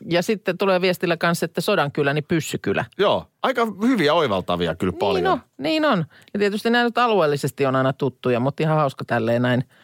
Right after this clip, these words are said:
Speaker 1: ö, myöskin katsoa sellaisia, mitä ei silleen
Speaker 2: Mut
Speaker 1: tiedä.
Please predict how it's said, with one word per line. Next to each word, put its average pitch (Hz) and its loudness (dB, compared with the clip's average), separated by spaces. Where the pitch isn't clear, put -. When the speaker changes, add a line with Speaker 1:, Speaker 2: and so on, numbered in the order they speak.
Speaker 1:
ö, 73 -2
myöskin 127 -2
katsoa - -6
sellaisia, 123 -2
mitä 127 0
ei 123 0
silleen 143 -2
Speaker 2:
Mut 147 0
Speaker 1:
tiedä. 147 0